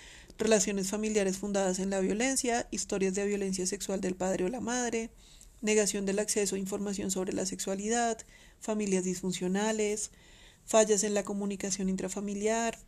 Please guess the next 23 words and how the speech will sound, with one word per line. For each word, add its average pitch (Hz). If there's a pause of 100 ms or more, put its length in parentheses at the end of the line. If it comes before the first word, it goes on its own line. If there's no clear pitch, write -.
(880)
deterioro 196
de 202
la 202
afectividad, 202 (480)
baja 202
autoestima 202
del 202
padre 190
o -
la 180
madre, 214
desacuerdos 190
en 202
el 208
ejercicio 196
de 185
la 185
autoridad, 208 (540)
sobrevaloración 196
de 190
la 190
figura 196
masculina, 220